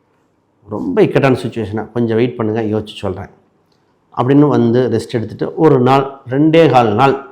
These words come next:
தள்ளிட்டு சொன்னீங்கன்னா தப்பிச்சிருவீங்க. அவசர முடிவில் மாற்ற ஜாதகம் இது. நிறைய பேர் பாருங்களேன், நிறைய பேர் கமெண்ட் பண்ணுவாங்க, "அவசர முடிவு தான் எடுத்தேன், டக்குன்னு பண்ணேன்."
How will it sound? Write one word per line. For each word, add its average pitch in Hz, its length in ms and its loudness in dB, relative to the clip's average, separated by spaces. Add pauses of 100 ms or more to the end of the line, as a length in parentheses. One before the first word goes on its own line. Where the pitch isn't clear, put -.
தள்ளிட்டு 165 480 2
சொன்னீங்கன்னா 123 340 0
தப்பிச்சிருவீங்க. 101 640 -6 (640)
அவசர 160 560 4
முடிவில் 123 380 4
மாற்ற 104 440 -2
ஜாதகம் 101 460 -6
இது. 92 200 -16 (200)
நிறைய 131 240 -10
பேர் 170 180 0
பாருங்களேன், 123 380 0
நிறைய 120 260 0
பேர் 120 100 -4
கமெண்ட் 117 120 0
பண்ணுவாங்க, 107 280 -4
"அவசர 101 320 -8
முடிவு 104 240 -6
தான் 98 100 -8
எடுத்தேன், 98 340 -16 (600)
டக்குன்னு 107 240 -8 (100)
பண்ணேன்." 95 240 -12